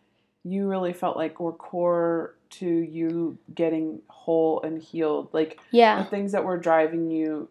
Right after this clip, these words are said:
Speaker 1: to find love in all those places
Speaker 2: Yeah.
Speaker 1: that were,
Speaker 2: Yeah.
Speaker 1: you know, not Jesus's best.
Speaker 2: Yeah, yeah.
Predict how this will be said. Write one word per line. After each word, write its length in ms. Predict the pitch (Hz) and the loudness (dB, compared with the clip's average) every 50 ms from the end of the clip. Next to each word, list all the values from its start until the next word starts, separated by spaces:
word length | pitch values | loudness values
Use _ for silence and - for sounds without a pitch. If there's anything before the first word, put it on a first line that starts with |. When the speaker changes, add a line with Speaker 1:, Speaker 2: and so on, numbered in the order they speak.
| _ _ | _ _
Speaker 1:
to 320 | - - 175 165 160 156 156 | -10 -6 -4 -2 -2 -4 -6
find 500 | - - - 185 165 160 160 160 165 156 | -14 -6 -4 -2 -2 0 0 -2 -2 0
love 440 | 151 151 151 151 147 147 147 - - | 0 2 2 0 0 -4 -6 -12 -10
in 160 | - 160 156 156 | -6 -6 -4 -4
all 140 | 151 151 | -4 -4
those 220 | 151 151 151 156 - | -4 -6 -8 -8 -10
places 280 | _ - 160 156 135 226 | _ -8 -8 -2 4 6
Speaker 2:
Yeah. 300 | 240 247 240 226 208 - | 6 8 8 6 4 2
Speaker 1:
that 300 | 156 156 151 - - - | 0 0 -2 -4 -6 -8
were, 460 | - 160 160 151 151 151 147 151 - - _ _ _ - _ _ _ _ _ _ _ _ _ _ _ _ _ _ _ | -6 -4 -2 0 0 -2 -2 -4 -8 -14 _ _ _ -20 _ _ _ _ _ _ _ _ _ _ _ _ _ _ _
Speaker 2:
Yeah. 440 | - 220 233 254 285 285 262 233 208 | 2 4 6 6 8 8 8 8 8
Speaker 1:
you 60 | 170 | 8
know, 60 | 170 165 | 4 4
not 280 | 160 160 160 - - - _ _ _ _ _ _ _ _ _ _ _ _ _ _ - - | 2 0 0 -4 -8 -18 _ _ _ _ _ _ _ _ _ _ _ _ _ _ -20 -12
Jesus's 760 | 165 170 170 160 160 156 - - - 165 160 156 151 147 147 | -6 -4 -2 -2 -4 -6 -14 -8 -4 -2 -2 -2 -4 -6 -10
best. 320 | - 170 165 151 139 - 220 | -6 2 2 4 6 10 10
Speaker 2:
Yeah, 380 | 233 247 247 226 185 147 - - - - - | 12 12 12 10 6 4 2 -6 -12 -6 4
yeah. 380 | 214 226 226 220 190 165 - | 6 6 8 8 6 4 2